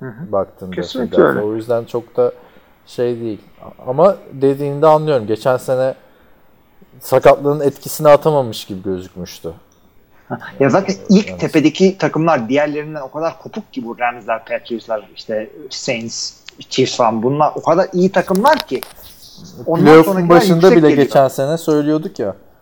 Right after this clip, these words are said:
Speaker 2: Hani bölüm sonu canavarı bunlar olacak
Speaker 1: Aynen,
Speaker 2: diye.
Speaker 1: aynen. Yani o yüzden Chargers beş, Philadelphia Eagles altı, Chicago Bears yedi.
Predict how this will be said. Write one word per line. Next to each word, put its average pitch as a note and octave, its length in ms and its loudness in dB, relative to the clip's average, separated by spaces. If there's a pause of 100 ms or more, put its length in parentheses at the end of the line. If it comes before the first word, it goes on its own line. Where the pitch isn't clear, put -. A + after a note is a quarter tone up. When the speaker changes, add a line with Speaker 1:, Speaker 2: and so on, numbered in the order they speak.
(380)
Speaker 2:
Hani G2+ 260 -4
bölüm A2+ 220 0
sonu G#2+ 260 -10
canavarı F#2 500 -6
bunlar E2+ 280 -10
olacak D#2+ 260 -10
Speaker 1:
Aynen, D#3+ 220 0
Speaker 2:
diye. B2 100 -8
Speaker 1:
aynen. B2+ 260 -8
Yani B2+ 240 -6 (140)
o D#3+ 100 2
yüzden E3+ 260 0
Chargers D3 480 -2
beş, C#3+ 200 -2
Philadelphia C#3+ 520 -2
Eagles C3+ 340 -2
altı, C3+ 280 -2
Chicago C#3 460 -2
Bears C#3 220 -2
yedi. E3+ 300 2